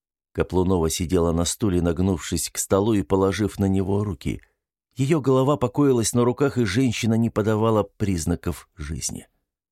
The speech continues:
«Елизавета Сергеевна!» — громко позвал Шелестов и снова стал стучать в дверь.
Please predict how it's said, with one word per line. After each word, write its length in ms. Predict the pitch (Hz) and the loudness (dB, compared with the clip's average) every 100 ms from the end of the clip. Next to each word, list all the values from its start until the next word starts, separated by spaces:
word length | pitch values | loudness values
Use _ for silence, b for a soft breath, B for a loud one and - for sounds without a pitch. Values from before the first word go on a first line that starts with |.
| _ _ _ _ _ | _ _ _ _ _
«Елизавета 720 | 78 85 95 98 117 123 120 | -2 0 2 2 2 2 0
Сергеевна!» — 720 | 107 113 110 127 107 76 67 - _ _ - | 0 0 2 2 2 0 -4 -10 _ _ -4
громко 340 | 85 73 78 | -2 -2 -2
позвал 320 | 85 78 82 82 | -2 0 0 2
Шелестов 500 | 127 110 - 101 - B B | 0 0 0 -2 -4 B B
и 140 | 120 | 0
снова 360 | 113 135 131 113 | 0 2 2 2
стал 300 | - 117 104 | 0 0 0
стучать 460 | - 101 - 92 71 | -2 -4 -2 -4 -6
в 100 | 71 | -8
дверь. 320 | 71 73 | -4 -4